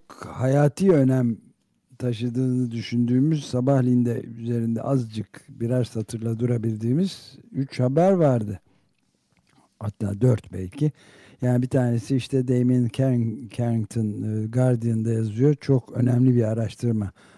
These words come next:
Environment International'da çıkmış. Ve siborg bebeği gibi olacaksınız. Artık sadece insan hücrelerinden değil, hem biyolojik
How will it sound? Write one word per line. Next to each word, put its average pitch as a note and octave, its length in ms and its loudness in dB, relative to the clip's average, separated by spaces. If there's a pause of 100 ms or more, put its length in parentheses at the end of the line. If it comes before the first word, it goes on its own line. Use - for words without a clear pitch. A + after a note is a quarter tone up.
(500)
Environment A#2+ 1000 2
International'da A#2 1040 0
çıkmış. - 720 -2 (420)
Ve B2 340 2
siborg D#3+ 680 4
bebeği A2+ 520 2
gibi A2 360 -4 (140)
olacaksınız. A2+ 720 -2
Artık B2 340 -2
sadece B2+ 580 2
insan B2+ 440 2
hücrelerinden A2+ 840 -2
değil, F3 220 0 (720)
hem D#3 300 2
biyolojik C3 760 2